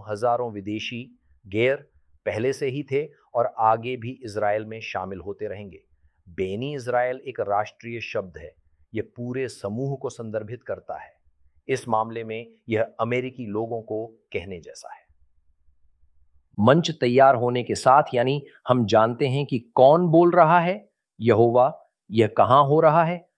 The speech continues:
जंगल के तंबू में, और यह कि परमेश्वर स्वयं मूसा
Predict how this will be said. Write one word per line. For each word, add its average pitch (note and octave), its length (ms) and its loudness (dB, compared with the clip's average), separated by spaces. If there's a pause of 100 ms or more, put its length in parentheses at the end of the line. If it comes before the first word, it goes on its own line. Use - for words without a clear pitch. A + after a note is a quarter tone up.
(120)
जंगल B2 400 4
के C#3 160 0
तंबू C3 320 2
में, F3 280 -2 (360)
और A2 160 6
यह A#2+ 300 4
कि D#3 160 -2
परमेश्वर B2 580 0
स्वयं D3 360 2
मूसा C#3+ 520 2